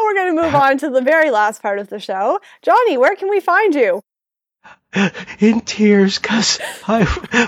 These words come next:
Speaker 2: was never beat as a child.
Speaker 1: Okay, you know what? You can stay on topic while we finish, and then you can text me a whole novel afterwards.
Speaker 2: Uh, no, I'm, I'm fine. You can find me at Johnny underscore Iucci. That's J O H N N Y underscore I U C C I. Thank you.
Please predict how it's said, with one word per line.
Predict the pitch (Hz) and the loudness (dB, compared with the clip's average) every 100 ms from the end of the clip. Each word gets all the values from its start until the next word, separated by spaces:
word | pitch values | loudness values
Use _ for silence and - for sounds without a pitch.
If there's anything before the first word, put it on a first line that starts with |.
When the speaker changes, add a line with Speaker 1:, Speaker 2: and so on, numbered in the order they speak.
| - | 0
Speaker 2:
was | 214 214 - | 0 0 0
never | 208 196 202 | 0 2 2
beat | 196 190 202 - - | 0 0 0 -2 -8
as | 190 | -6
a | 220 - - 254 - - - | -6 -6 -6 -6 -6 -12 -8
child. | - 220 226 220 220 214 208 202 - - - | -6 0 2 2 2 2 2 -4 -16 -8 -2
Speaker 1:
Okay, | 294 269 - | 0 0 -2
you | 277 | 0
know | 277 262 | 2 2
what? | 254 294 - | 2 0 -4
You | 262 277 | -6 -4
can | 330 285 | -4 -4
stay | - 311 294 294 - | -2 0 2 0 0
on | 233 269 | 0 0
topic | 294 302 262 285 269 | 0 0 0 0 0
while | 254 | 0
we | 254 | 0
finish, | 262 277 269 269 | 0 0 2 -2
and | 247 | -2
then | 240 254 | 0 0
you | 254 | 0
can | 262 | -4
text | 240 262 - | -2 -4 -4
me | 262 240 | -2 -2
a | |
whole | 208 254 240 | 0 0 2
novel | 233 214 208 | 2 0 0
afterwards. | 196 196 - - 98 - - _ _ _ _ _ | -2 -4 -6 -6 -8 -12 -20 _ _ _ _ _
Speaker 2:
Uh, | 123 101 104 | -10 -10 -10
no, | 113 | -10
I'm, | 104 120 82 | -8 -10 -8
I'm | 151 139 | -6 -4
fine. | 113 95 | -6 -4
You | 175 | -2
can | 220 165 | 0 0
find | 180 185 180 | 2 2 2
me | 175 175 - - - - | 0 0 -4 -12 -20 -4
at | 175 170 - 131 | -2 -2 -6 -4
Johnny | 139 180 180 151 | 0 2 0 0
underscore | 160 156 - 147 | -2 -2 0 2
Iucci. | 135 131 151 147 | 2 0 -2 -2
That's | 143 139 | -2 -4
J | 113 139 165 | -2 0 2
O | 165 | 2
H | 170 - | -2 -4
N | 160 | -4
N | 165 143 | -2 0
Y | 156 156 | 0 0
underscore | 185 160 - 151 - | -2 -4 0 0 2
I | 220 | 0
U | 196 165 | 0 -2
C | - 220 220 | -2 -2 -2
C | - 208 | 0 2
I. | 175 180 139 | 2 2 0
Thank | 107 151 | -2 -8
you. | 135 | -8